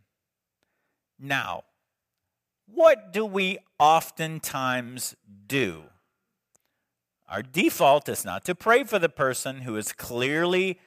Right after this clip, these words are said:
poking us with the stick. They're provoking.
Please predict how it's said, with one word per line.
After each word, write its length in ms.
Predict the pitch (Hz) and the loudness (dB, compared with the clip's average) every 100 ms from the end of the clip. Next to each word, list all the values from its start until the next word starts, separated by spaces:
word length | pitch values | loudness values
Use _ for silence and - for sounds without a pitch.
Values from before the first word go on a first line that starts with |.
| _ _ _ | _ _ _
poking 440 | - 127 143 175 185 | 0 2 2 0 2
us 240 | 196 - | 4 2
with 180 | 196 208 | -2 0
the 100 | 220 | 2
stick. 680 | - - 233 185 - - - _ _ _ _ _ - | 2 4 6 6 2 -8 -20 _ _ _ _ _ 0
They're 160 | 123 | 0
provoking. 1040 | 135 202 208 247 262 - 190 185 185 175 | 2 2 6 6 6 6 4 4 2 -8